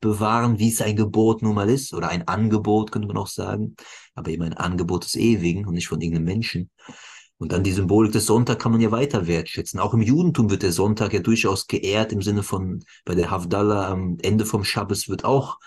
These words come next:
der achte Tag gewissermaßen angedeutet mit dem Riechen. Man riecht es schon, diesen achten Tag. Aber jetzt fängt wieder der erste an, weil wir sind halt hier in der Zeit.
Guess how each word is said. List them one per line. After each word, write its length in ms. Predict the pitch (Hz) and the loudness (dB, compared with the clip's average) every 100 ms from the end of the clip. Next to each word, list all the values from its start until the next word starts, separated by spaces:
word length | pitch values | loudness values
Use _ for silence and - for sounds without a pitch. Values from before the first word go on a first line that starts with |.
| - - _ _ _ - | -20 -20 _ _ _ -6
der 220 | 98 101 - | -2 -2 0
achte 400 | 127 113 160 - | -2 0 0 0
Tag 320 | 113 98 - | 0 -2 -2
gewissermaßen 480 | 98 104 101 98 113 | -2 0 -2 -2 0
angedeutet 640 | 120 156 131 104 95 101 | 2 4 4 4 2 0
mit 100 | 90 | -2
dem 120 | 101 | -2
Riechen. 520 | 87 110 139 123 98 90 | 0 4 4 2 0 0
Man 140 | 95 | 0
riecht 460 | 95 160 151 - 95 | 2 2 2 0 -4
es 100 | - | -4
schon, 240 | 92 87 | -2 0
diesen 240 | 85 85 | -2 -2
achten 300 | 92 - 101 | -6 -4 -4
Tag. 200 | 87 87 | -4 -2
Aber 120 | 95 123 | 0 0
jetzt 180 | 151 | 0
fängt 160 | - 147 | 0 2
wieder 160 | 147 143 | 4 4
der 100 | 131 | 4
erste 420 | 131 - - 78 | 2 0 -4 -4
an, 180 | 85 95 | -4 -2
weil 100 | 110 | -2
wir 100 | 120 | -2
sind 140 | 135 | 0
halt 120 | 120 | 0
hier 100 | 113 | 2
in 40 | 113 | 2
der 100 | 107 | 2
Zeit. 420 | - 117 110 | 0 2 2